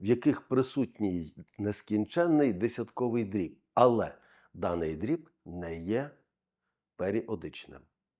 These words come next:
Класичним прикладом, е, ірраціонального числа це є, е, випадок, коли ми обчислюємо, е, діагональ одиничного квадрата.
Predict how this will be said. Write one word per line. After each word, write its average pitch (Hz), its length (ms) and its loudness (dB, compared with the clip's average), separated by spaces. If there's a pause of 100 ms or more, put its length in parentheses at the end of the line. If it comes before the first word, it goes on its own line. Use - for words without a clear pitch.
(1400)
Класичним 175 600 6
прикладом, 160 760 4
е, 131 600 8
ірраціонального 147 920 8
числа 156 420 0
це 123 280 0
є, 110 840 4
е, 98 640 0 (400)
випадок, 104 840 -2
коли 107 260 0
ми 104 360 4
обчислюємо, 95 1400 -4 (420)
е, 90 420 -2 (180)
діагональ 95 760 -2 (100)
одиничного 95 680 -4
квадрата. 85 720 -10